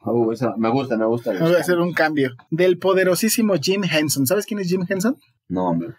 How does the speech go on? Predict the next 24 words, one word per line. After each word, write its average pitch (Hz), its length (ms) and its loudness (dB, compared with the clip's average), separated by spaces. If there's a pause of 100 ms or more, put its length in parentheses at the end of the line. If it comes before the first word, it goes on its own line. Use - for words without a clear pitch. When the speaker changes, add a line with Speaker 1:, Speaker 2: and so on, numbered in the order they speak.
(120)
Speaker 2:
¿No 190 120 2
sabes 247 180 4
quién 254 140 4
es 208 80 -2
Jim 208 180 -2
Henson? 202 400 0 (100)
Speaker 1:
No 117 100 0
me 113 120 0
suena 120 200 2
ahorita. 120 380 0 (340)
Speaker 2:
Es 175 140 2
el 190 100 2
que 175 140 -2
cre-, 151 180 2
es 170 100 -2
el 190 100 2
papá 165 260 2
de 175 100 4
la 143 120 0
rana 147 280 2
René. 127 420 -2 (500)
Speaker 1:
¿Oh, 90 340 0
qué? - 240 0 (580)
Speaker 2:
Ajá, 160 420 0